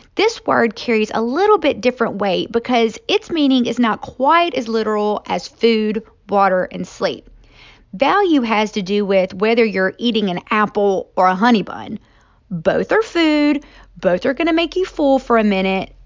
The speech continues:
but the value that each food item offers is different. So in the car scenario, how many miles to the gallon of gas does it get, and maybe what mileage of tire it's sporting?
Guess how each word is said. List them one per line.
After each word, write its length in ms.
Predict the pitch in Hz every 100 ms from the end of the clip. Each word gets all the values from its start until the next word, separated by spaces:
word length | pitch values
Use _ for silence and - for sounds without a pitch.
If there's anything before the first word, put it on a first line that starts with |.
| -
but 300 | 185 220 -
the 120 | 202
value 640 | 170 202 254 294 240 226
that 220 | 196 -
each 280 | - 214 -
food 280 | - 233 226
item 460 | 202 185 180 175 -
offers 500 | - 285 349 175 -
is 140 | - 160
different. 380 | 156 - - - - _ _ - - -
So 140 | 302
in 80 | 294
the 60 | 247
car 260 | - 339
scenario, 600 | 440 247 185 180 175 180
how 240 | 202 - 262
many 180 | 269
miles 440 | 240 202 196 226 240
to 100 | 226
the 80 | 196
gallon 360 | 185 190 202
of 180 | 190 170
gas 480 | 220 269 208 185 -
does 180 | 208 190
it 100 | 180
get, 300 | - 151 -
and 160 | 208 - - -
maybe 160 | 226 247
what 220 | 247 208
mileage 520 | 202 185 208 247 208
of 160 | 185 -
tire 520 | - 190 220 202 175
it's 140 | -
sporting? 560 | - 180 139 92 -